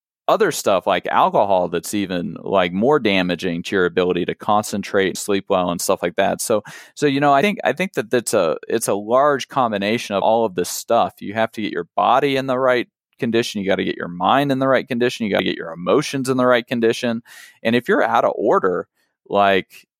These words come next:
you're, you're gonna get disciplined. It's probably gonna be through a form of debt. You know, you're gonna get yourself in debt, and then you're gonna get disciplined externally, uh, by the creditor, uh, or,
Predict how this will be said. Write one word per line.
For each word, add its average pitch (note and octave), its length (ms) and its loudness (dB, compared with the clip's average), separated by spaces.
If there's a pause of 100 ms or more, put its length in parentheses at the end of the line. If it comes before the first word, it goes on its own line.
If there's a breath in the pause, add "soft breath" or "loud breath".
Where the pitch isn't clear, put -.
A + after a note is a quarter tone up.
(320)
you're, G#2+ 380 0
you're A#2 260 -4
gonna G#3 260 0
get E3 200 -4
disciplined. G2 720 -4 (140)
It's - 200 -4
probably D3+ 540 0
gonna G2+ 180 2
be G2 300 0
through G2+ 340 -2
a F2 60 0
form A2+ 260 -2
of F2 220 -8
debt. A#2 260 0 (580)
You G2 120 -4
know, F#2+ 240 -2 (160)
you're A2+ 120 -2
gonna B2+ 160 0
get A2+ 140 2
yourself A2+ 340 0
in F#2 140 -4
debt, A#2+ 400 2 (400 soft breath)
and G#2+ 140 0
then A2+ 80 0
you're A2 140 0
gonna A#2+ 160 0
get F#2 260 -2
disciplined F#2+ 520 -2
externally, F#2+ 920 -2 (320 soft breath)
uh, G2 240 4
by G2 380 2
the G2 120 -6
creditor, - 580 -2 (380)
uh, F2 240 0
or, A2+ 580 2